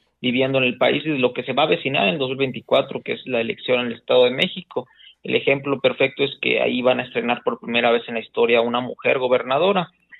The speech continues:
y eso puede suceder también a nivel federal. Entonces, allá habrá que ver qué grupo, si es el del oficialismo a nivel federal, que es el Morena,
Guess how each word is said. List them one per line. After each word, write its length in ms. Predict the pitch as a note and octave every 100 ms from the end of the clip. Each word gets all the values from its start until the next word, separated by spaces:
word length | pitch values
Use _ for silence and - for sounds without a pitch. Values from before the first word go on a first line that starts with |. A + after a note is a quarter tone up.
| _ -
y 180 | C3+
eso 400 | D3+ - F3 G3 - _ _ -
puede 260 | C#3+ - -
suceder 420 | B2+ B2+ A#2+ C3
también 300 | A#2 A#2 A#2+
a 80 | A2+
nivel 260 | - - -
federal. 420 | F#2 B1 A#1+ - _ _ _
Entonces, 480 | B2 B2+ C3+ C#3+ D3+ - -
allá 480 | B2 C3 D3+ F3+ - _
habrá 400 | C3 B2+ C#3 D3
que 120 | D3
ver 300 | B2+ C3 - - _ _ _ _ _ _
qué 240 | - D3+ D#3
grupo, 580 | D3 F3 - B2 D#3 - - -
si 100 | B2
es 160 | B2+ C3
el 240 | A#2 A2
del 240 | A2+ A2
oficialismo 640 | A2+ A#2+ A#2 A#2+ A#2+ B2+ C3+
a 40 |
nivel 220 | A#2+ A2+ A#2+
federal, 320 | A#2+ A#2+ A#2+
que 100 | A2+
es 120 | -
el 120 | B2
Morena, 500 | A#2 A#2+ A#2+ B2+ D3